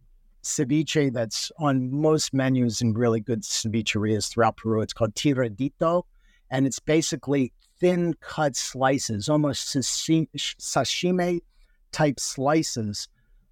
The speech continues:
of fish that's used with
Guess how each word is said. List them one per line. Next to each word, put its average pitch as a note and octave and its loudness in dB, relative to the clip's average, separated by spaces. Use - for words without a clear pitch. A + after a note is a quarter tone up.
of D3 2
fish - 0
that's C3 -2
used C3+ -2
with C3+ 2